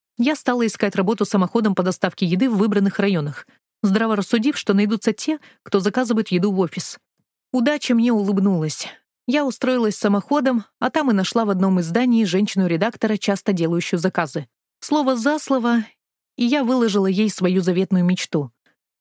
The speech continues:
Ничего не пообещав, она как-то обмолвилась о наборе стажёров. Работа за спасибо. Зато,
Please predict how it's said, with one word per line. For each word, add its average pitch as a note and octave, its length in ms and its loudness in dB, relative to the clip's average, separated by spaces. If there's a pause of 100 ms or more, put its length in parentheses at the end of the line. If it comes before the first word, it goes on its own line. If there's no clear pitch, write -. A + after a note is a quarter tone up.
(120)
Ничего C#4 300 0
не C4 160 2
пообещав, A#3+ 680 -2
она G3 180 2
как-то G3 280 -2
обмолвилась G3+ 580 0
о - 20 2
наборе F3+ 320 0
стажёров. F3+ 600 -2 (560)
Работа C4 340 0
за A3+ 180 0
спасибо. D#3+ 600 -2 (420)
Зато, G3+ 460 0